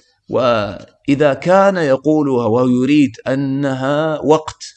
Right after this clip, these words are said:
لنزول المطر، يعني قال لما نزل أو لما رأى سهيل في السماء قال: "مطرنا بسهيل"، مثلًا، آه، لأن سهيل ظهر،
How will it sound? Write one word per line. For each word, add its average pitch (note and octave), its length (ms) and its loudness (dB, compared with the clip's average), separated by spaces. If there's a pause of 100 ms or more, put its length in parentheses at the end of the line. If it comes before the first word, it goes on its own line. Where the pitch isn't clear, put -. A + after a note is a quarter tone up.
(120)
لنزول A2+ 440 -2
المطر، G2+ 500 -6 (680)
يعني A#2+ 180 -4
قال B2 460 -2 (300)
لما A#2+ 240 -2
نزل B2+ 540 0
أو G#2+ 180 -2
لما A#2 320 -2
رأى C3 220 0
سهيل B2 340 -2
في G#2+ 80 -10
السماء B2+ 400 -4
قال: C3 240 -4
"مطرنا C#3+ 400 -2
بسهيل"، B2 480 -4 (1000)
مثلًا، A2 500 -6 (800)
آه، A2 480 -10
لأن C3+ 280 -4
سهيل D#3 300 0
ظهر، F3 340 2